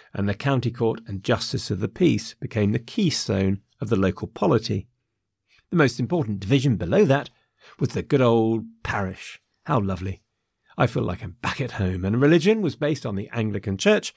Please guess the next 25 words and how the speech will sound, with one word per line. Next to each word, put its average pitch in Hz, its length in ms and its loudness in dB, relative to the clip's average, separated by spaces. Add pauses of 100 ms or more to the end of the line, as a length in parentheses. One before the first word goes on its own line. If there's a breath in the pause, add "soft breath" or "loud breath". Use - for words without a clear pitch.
(400 soft breath)
and 233 120 -2
just 214 220 2
like 143 320 0
Blighty, 123 580 2 (500 soft breath)
we 135 120 6
have 127 180 4
the 139 80 -4
primacy 113 880 0
of 98 140 -8
the 117 100 -4
Anglican 95 560 -4
Church 165 380 0
and 107 120 -2
a 107 60 -2
partnership 117 580 -2
between 92 280 -6
church 143 340 -2
and 92 100 -8
state - 440 0 (180 soft breath)
to - 140 -4
enforce 101 640 -2 (180)
social - 640 -2
and 95 180 -4
moral 98 300 -2
discipline. 104 580 -4